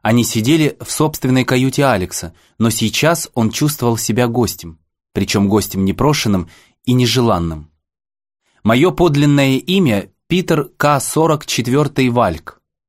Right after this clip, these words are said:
Моя матрица, Питер Вальк, мёртв уже тридцать шесть лет, но наша линия оказалась столь удачной, что выпуск продолжается".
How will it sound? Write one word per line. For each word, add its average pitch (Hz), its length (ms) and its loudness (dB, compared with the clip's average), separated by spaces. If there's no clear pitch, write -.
Моя 117 300 2
матрица, 131 480 0
Питер 110 300 -2
Вальк, 110 340 -2
мёртв 175 460 0
уже 147 280 2
тридцать 151 380 0
шесть - 300 -2
лет, 101 320 -2
но 127 120 0
наша 127 300 2
линия 143 380 2
оказалась 120 480 0
столь 120 300 0
удачной, 117 420 0
что - 280 -2
выпуск 131 440 -2
продолжается". 110 720 -2